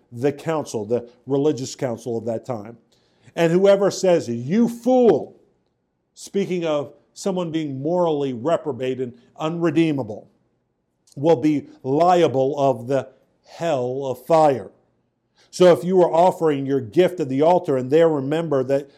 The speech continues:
your brother has something against you, leave your gift there before the altar and go.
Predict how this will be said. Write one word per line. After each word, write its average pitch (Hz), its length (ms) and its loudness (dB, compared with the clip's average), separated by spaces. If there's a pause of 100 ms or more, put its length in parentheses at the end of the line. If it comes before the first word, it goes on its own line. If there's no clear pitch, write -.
(160)
your 135 220 2
brother 156 460 2
has 139 180 0
something 156 360 -4
against 139 460 -4
you, 131 160 -6 (300)
leave 165 480 0
your 170 200 0
gift 143 340 -2
there 151 340 2
before 170 520 0
the 170 160 0
altar 151 360 0
and 151 140 -4
go. 160 380 0